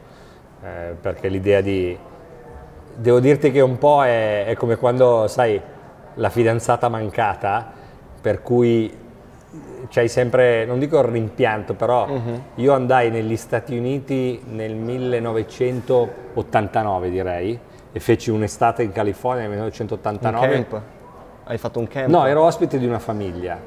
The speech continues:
Speaker 2: Ah, ok.
Speaker 1: Ed era, era, era l'epoca, io avevo sedici anni,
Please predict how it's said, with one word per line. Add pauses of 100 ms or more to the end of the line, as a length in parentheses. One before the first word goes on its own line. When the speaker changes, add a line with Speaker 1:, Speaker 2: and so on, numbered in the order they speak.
(240)
Speaker 2:
Ah, (200)
ok.
Speaker 1:
Ed
era, (340)
era,
era
l'epoca,
io
avevo
sedici
anni,